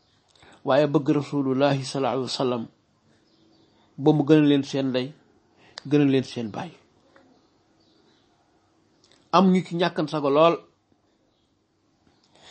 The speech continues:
ñu jël, euh, a-, àdduna jaay ko jënde ko alaxira. Waaw, ñu bàyyi woon xel ëllëg lool yowmal xiyaam.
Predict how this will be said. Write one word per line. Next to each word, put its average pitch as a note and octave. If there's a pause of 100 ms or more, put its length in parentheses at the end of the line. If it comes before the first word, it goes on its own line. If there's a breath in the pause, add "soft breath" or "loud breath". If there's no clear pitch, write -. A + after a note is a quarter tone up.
(240 soft breath)
ñu F3+
jël, A3 (680)
euh, D#3 (240)
a-, F3
àdduna G3+
jaay G3
ko D#3+
jënde F3+
ko F3+
alaxira. D#3+ (2500)
Waaw, B2 (920 soft breath)
ñu D#3+
bàyyi G3
woon G3+
xel F3+
ëllëg F3
lool E3
yowmal D3
xiyaam. D3